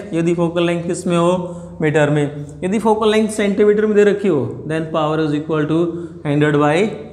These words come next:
F। Uh, for example, suppose we are given focal length of a lens is hundred centimeter। यदि हम ये दे रखा हो कि किसी लेंस के लिए फोकल लेंथ वन हंड्रेड सेंटीमीटर है, then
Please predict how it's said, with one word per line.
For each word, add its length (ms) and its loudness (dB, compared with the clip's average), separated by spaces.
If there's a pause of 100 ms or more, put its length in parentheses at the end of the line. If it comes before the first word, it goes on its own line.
(120)
F। 180 -2 (2000)
Uh, 100 0
for 220 4
example, 520 0
suppose 320 0
we 180 0
are 260 6
given 280 -2 (460)
focal 300 0
length 220 0
of 140 2
a 120 2
lens 280 -2
is 160 0 (360)
hundred 500 2
centimeter। 500 -2 (400)
यदि 160 0
हम 180 2
ये 120 4
दे 120 4
रखा 240 0
हो 120 2
कि 60 -2
किसी 300 -2
लेंस 340 0
के 120 0
लिए 160 2
फोकल 360 0
लेंथ 320 -2 (500)
वन 360 2
हंड्रेड 520 0
सेंटीमीटर 720 0
है, 340 -6 (280)
then 160 0